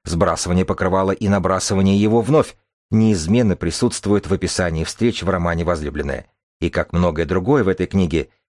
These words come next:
делается это с гневным пренебрежением к человеку, вынужденному сочинять пасквиль на самого себя.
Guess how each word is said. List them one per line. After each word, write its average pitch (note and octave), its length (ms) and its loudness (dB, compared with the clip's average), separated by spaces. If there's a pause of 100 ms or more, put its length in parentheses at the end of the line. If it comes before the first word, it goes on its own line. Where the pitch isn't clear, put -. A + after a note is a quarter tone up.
делается F2+ 480 0
это G#2+ 320 0
с F2+ 120 -2
гневным A2+ 640 2
пренебрежением G#2+ 760 2
к - 40 -8
человеку, G#2 600 0 (220)
вынужденному F2+ 680 2
сочинять F2 540 -2
пасквиль C3 520 -2 (200)
на B2+ 100 0
самого A2 420 -2
себя. - 420 -8